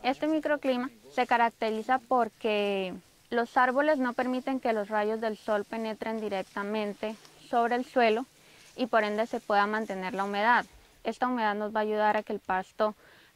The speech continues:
permanezca, permanezca en mejores condiciones y no se reseque tanto. También nos ayuda a que, eh, el aire no pegue directamente sobre el suelo y lo erosione. Primero que todo,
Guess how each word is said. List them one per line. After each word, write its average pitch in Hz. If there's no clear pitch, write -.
permanezca, 214
permanezca 214
en 233
mejores 220
condiciones 247
y 254
no 220
se 226
reseque 208
tanto. 240
También 277
nos 285
ayuda 247
a 240
que, 226
eh, 208
el 226
aire 233
no 220
pegue 220
directamente 220
sobre 233
el 254
suelo 254
y 220
lo 190
erosione. 185
Primero 294
que 320
todo, 269